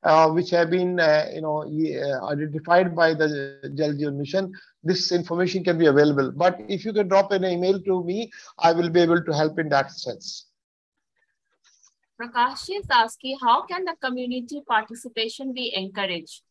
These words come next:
Speaker 2: We see that there is always a need of someone to take the initiative.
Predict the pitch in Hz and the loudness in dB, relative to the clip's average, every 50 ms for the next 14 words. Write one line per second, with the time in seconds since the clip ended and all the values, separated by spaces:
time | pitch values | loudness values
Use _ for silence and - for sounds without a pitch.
0 | _ _ _ _ - - 214 240 240 240 - 285 277 240 233 233 233 220 208 240 | _ _ _ _ -16 -12 -10 -10 -10 -8 -8 -8 -8 -4 -2 -4 -2 -2 -2 -4
1 | 240 240 240 233 - 220 226 240 240 277 269 - 262 247 233 240 262 294 349 370 | -4 -4 -4 -4 -2 -2 -2 -2 -4 -8 -8 -8 -6 -4 -4 -4 -2 0 0 0
2 | 320 294 - - 262 233 226 220 214 214 214 214 214 214 - 226 196 196 220 220 | 0 -2 -6 -8 -8 -8 -6 -4 -2 -2 -2 -2 -4 -8 -14 -14 -10 -8 -6 -6
3 | 220 220 214 220 208 190 165 151 160 175 - - 190 175 185 - - 147 | -6 -6 -6 -6 -6 -6 -6 -10 -14 -16 -14 -14 -14 -14 -14 -14 -16 -18